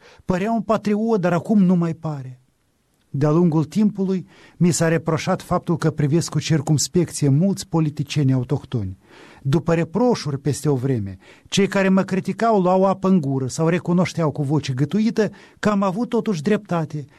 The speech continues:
că idolii nu erau chiar idoli. Repet, mi se întâmplă asta de la nouăzeci și unu încoace. Nu am întâlnit încă un politician moldovean care să pună cu adevărat interesul patriei mai presus de interesul personal. Iar atunci când văd un nou fetiș apărând la orizont,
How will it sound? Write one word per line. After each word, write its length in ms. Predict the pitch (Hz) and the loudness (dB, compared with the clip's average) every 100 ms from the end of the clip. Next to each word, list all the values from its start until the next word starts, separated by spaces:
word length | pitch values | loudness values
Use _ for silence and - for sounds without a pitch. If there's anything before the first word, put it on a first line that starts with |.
| _ | _
că 120 | - | 0
idolii 480 | 190 208 214 233 226 | 2 2 2 2 4
nu 240 | 202 220 233 | 4 4 4
erau 200 | 240 220 | 2 0
chiar 220 | 202 190 | 0 -2
idoli. 480 | 160 139 101 101 95 _ _ _ _ _ - | -2 -4 -6 -14 -18 _ _ _ _ _ -2
Repet, 500 | 180 196 196 190 151 | 0 0 0 0 2
mi 120 | 175 | 0
se 120 | - | 2
întâmplă 480 | 160 143 226 - 196 | 2 2 0 2 0
asta 380 | 196 190 190 - - _ | 0 0 -2 -2 -10 _
de 160 | 135 180 | 0 2
la 140 | 180 | 4
nouăzeci 480 | 165 220 226 185 - | 4 4 2 0 -2
și 100 | 220 | 0
unu 140 | 208 | 2
încoace. 580 | 196 196 214 160 - 101 _ _ _ _ | 0 0 -4 -4 -10 -18 _ _ _ _
Nu 160 | 202 247 | 2 4
am 160 | 233 | 6
întâlnit 460 | 220 - 180 165 - | 4 2 2 2 2
încă 180 | 139 147 | 0 0
un 80 | |
politician 680 | 135 165 160 151 143 160 139 | 0 0 0 -2 -4 0 2
moldovean 580 | 139 139 147 190 202 - - - | 2 2 2 2 0 -4 -14 -4
care 220 | 180 170 | 0 0
să 160 | - | 0
pună 360 | 170 196 190 180 - _ | 0 2 4 2 -2 _
cu 100 | 175 | -2
adevărat 520 | 165 180 196 208 160 | 0 2 2 0 0
interesul 540 | 143 131 156 156 - 135 | -2 0 0 0 -2 -4
patriei 420 | 180 185 180 165 | -2 -2 0 0
mai 160 | 160 | 2
presus 400 | 143 151 - 170 | 0 -2 -2 -2
de 100 | 135 | 0
interesul 480 | 160 151 160 131 - | 0 2 0 0 -4
personal. 580 | 135 135 - 156 123 95 _ _ - - - | -4 -2 0 0 0 -6 _ _ -20 -10 0
Iar 200 | 156 160 | 0 0
atunci 320 | 160 202 - | 0 0 0
când 180 | 190 180 | 2 2
văd 220 | 196 160 | 2 2
un 120 | 185 | 4
nou 220 | 185 202 | 4 4
fetiș 480 | 156 180 - 185 - | 2 -2 -2 -4 -4
apărând 440 | 147 165 170 156 | -4 0 2 2
la 60 | 143 | 2
orizont, 580 | 147 156 131 226 208 | 2 2 2 0 0